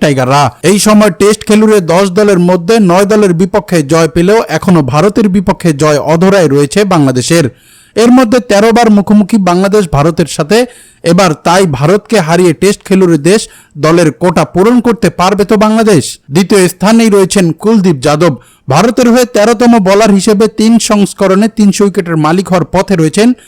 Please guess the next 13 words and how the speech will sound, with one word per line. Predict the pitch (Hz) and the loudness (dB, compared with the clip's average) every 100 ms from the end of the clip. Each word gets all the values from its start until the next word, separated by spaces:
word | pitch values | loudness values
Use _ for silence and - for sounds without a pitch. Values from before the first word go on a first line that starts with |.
| _ - | _ -6
এই | 147 151 | -2 -2
স্পিনার | - 233 226 185 - | -2 2 2 0 0
কুলদীপ | 185 160 139 139 | 0 0 0 0
যাদব, | 143 170 131 - | 0 0 0 -4
যার | 135 175 160 160 | -2 0 0 0
বর্তমান | 175 233 226 202 | 0 2 2 2
উইকেট | 180 170 226 180 | 2 0 -2 0
দুইশো | 180 165 - | 0 0 0
চুরানব্বই। | 160 156 156 151 170 127 - _ - | 0 2 0 2 2 0 -4 _ -4
বাংলাদেশের | 165 233 226 214 240 | 0 0 0 0 0
বিপক্ষে | 196 180 220 233 226 | -2 -2 -2 -2 -2
টেস্টে | 208 196 202 | -2 0 -2
সুযোগ | - 185 208 | -2 -2 -2